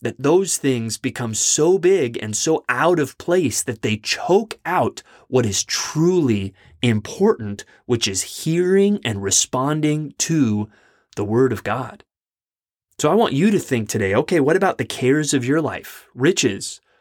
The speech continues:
pleasures in your life? N-, n-, th-, those things, we're not talking about inherently sinful things here, but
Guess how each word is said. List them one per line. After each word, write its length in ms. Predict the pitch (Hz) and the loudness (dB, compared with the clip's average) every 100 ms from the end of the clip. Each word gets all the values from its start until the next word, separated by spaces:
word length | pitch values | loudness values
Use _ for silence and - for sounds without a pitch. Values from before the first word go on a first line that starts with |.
| _ - | _ -12
pleasures 760 | - 123 175 117 98 90 - - _ _ _ | -2 2 2 0 -4 -6 -8 -10 _ _ _
in 220 | 123 113 | 0 2
your 120 | 104 | 0
life? 460 | 98 92 - - _ _ _ _ _ | -2 -8 -12 -20 _ _ _ _ _
N-, 260 | 127 - 156 | -2 -2 -4
n-, 40 | 127 | 0
th-, 200 | 151 156 | 0 0
those 340 | 139 147 170 | 0 0 2
things, 340 | - 170 160 - | 0 0 0 -2
we're 200 | 127 143 | 0 0
not 160 | 160 | 0
talking 340 | 165 175 170 165 | -2 -2 -2 0
about 300 | 160 143 - | 2 2 2
inherently 580 | 120 - 151 185 156 143 | -2 0 0 2 0 0
sinful 500 | - 156 180 175 160 | 0 -2 -2 0 -2
things 480 | - 170 196 202 | 0 0 0 -2
here, 300 | - 101 92 _ _ _ _ _ _ | -4 -8 -10 _ _ _ _ _ _
but 200 | 127 - | -2 -2